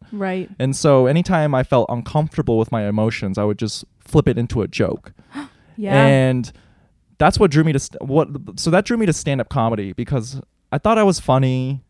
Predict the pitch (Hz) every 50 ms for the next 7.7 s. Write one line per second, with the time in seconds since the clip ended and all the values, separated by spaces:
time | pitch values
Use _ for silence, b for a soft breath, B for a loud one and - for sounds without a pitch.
0 | _ b b b b b b b b b b 269 285 311 311 285 240 - 262 269
1 | - - - 208 233 - 202 226 - - 269 262 330 320 302 285 269 247 - 226
2 | 214 208 190 - 196 190 208 202 208 208 208 - - 214 196 202 190 175 156 120
3 | 202 190 196 202 196 196 196 190 180 185 190 190 180 - - 196 180 180 185 190
4 | 190 185 151 170 175 175 185 175 175 170 170 170 170 175 175 175 170 160 156 156
5 | - - - 175 165 165 147 - - - 170 156 147 151 151 143 - 160 165 -
6 | 170 160 147 165 - - 214 214 - - 233 226 - - 180 180 185 202 135 -
7 | - 220 240 262 247 311 311 330 320 - - 247 269